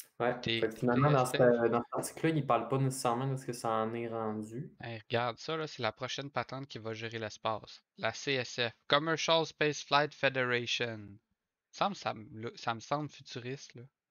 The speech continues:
Speaker 1: Ouais.
Speaker 2: Ça va être une faction
Speaker 1: Mais
Speaker 2: de l'espace.
Speaker 1: on dit futuriste, mais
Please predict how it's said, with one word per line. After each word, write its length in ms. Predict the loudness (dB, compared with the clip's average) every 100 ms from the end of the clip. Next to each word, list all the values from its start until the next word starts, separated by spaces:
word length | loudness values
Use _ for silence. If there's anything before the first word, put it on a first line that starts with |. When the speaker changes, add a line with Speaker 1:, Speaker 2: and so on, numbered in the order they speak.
| _ _ _ _ _ _ _ _ -10
Speaker 1:
Ouais. 380 | -2 0 -2 -6 -16 _ _ _ _ _ _ -14 -6
Speaker 2:
Ça 60 |
va 60 | -6
être 120 | -6
une 120 | -10
faction 500 | -4 -4 -4 -10 -2
Speaker 1:
Mais 80 | 0
Speaker 2:
de 40 | 0
l'espace. 840 | -4 -6 -6 -4 -8 -14 -20 -20 _ -20 _ _ 2
Speaker 1:
on 140 | 4
dit 120 | 4 0
futuriste, 800 | -2 -4 -2 4 4 4 -2
mais 420 | -2 0 0 -2